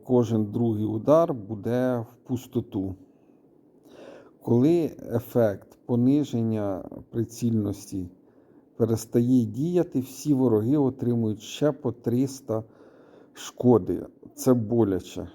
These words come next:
Тобто він бахне раз триста, грубо кажучи, по всіх, потім бахне ще раз триста по всіх. Ну, в принципі, це шістсот знімати по всіх, це досить боляче. І виліковує кожного союзника на двадцять п'ять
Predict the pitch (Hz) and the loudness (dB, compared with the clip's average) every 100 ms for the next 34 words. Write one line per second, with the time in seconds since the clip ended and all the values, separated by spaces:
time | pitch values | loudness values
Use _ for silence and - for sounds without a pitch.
0 | - - - 120 - - 117 107 127 131 | -20 -12 -2 -2 -2 -4 -2 2 2 2
1 | 117 101 101 117 120 110 113 95 82 95 | 0 -6 0 4 4 2 -4 -4 -4 -4
2 | 107 147 180 - - 160 165 165 - 147 | 0 0 0 -8 -6 -6 -6 -10 -8 -6
3 | 147 _ - 123 131 131 127 - 120 110 | -8 _ -8 -2 0 0 -2 0 0 0
4 | 113 - 110 101 - _ - - - _ | -4 -6 -8 -8 -14 _ -20 -20 -20 _
5 | 123 117 - - 117 113 - 139 139 139 | -2 -2 -4 -2 0 0 -2 0 2 2
6 | 120 117 123 120 107 95 - 110 117 98 | 2 4 2 0 -8 -8 -4 0 0 -2
7 | - 95 95 90 95 90 98 90 - 90 | -8 -10 -8 -8 -12 -10 -10 -10 -14 -20
8 | - - _ - - - 120 104 135 170 | -20 -20 _ -20 -20 -8 -4 -2 0 0
9 | 185 143 120 127 - 123 120 110 - 120 | 0 -4 -4 -8 0 0 0 -4 -8 -8
10 | - 131 139 135 104 113 117 120 120 113 | -6 -2 -2 -2 -4 -2 2 0 -2 -6
11 | 107 98 - 87 - 117 113 123 - 117 | -8 -8 -8 -8 -8 -10 -6 -6 -6 -14
12 | 113 110 92 82 - - _ _ - - | -6 -4 -4 -6 -12 -18 _ _ -20 -20
13 | - - 131 127 123 120 120 151 151 131 | -18 2 4 6 6 2 0 0 2 2
14 | 123 - 139 120 107 110 107 104 - 113 | 0 0 0 0 0 -2 -2 -6 -6 -4
15 | 147 170 156 - 110 117 139 110 113 - | -2 -2 -4 -2 0 2 0 0 -2 -4
16 | - 123 123 | -4 0 0